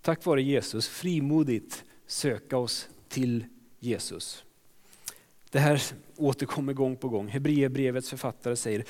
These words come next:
"Låt oss därför frimodigt träda fram till nådens tron för att få förbarmande och nåd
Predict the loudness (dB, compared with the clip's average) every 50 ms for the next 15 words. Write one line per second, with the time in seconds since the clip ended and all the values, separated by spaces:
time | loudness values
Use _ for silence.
0 | -10 0 6 8 8 8 8 6 4 6 6 6 6 6 2 -2 -4 -2 0 2
1 | 2 4 4 4 4 4 4 6 4 4 2 2 -2 0 0 0 0 0 2 4
2 | 4 4 2 0 0 0 2 2 4 2 2 0 0 -2 -2 -4 -4 -4 -4 -2
3 | -2 -4 -6 -8 -10 -16 -20 -20 -20 _ -10 -6 -6 -6 -6 -6 -8 -8 -6 -6
4 | -4 0 0 0 2 2 0 0 0 0 0 0 0 0 0 -2 -2 -4 -6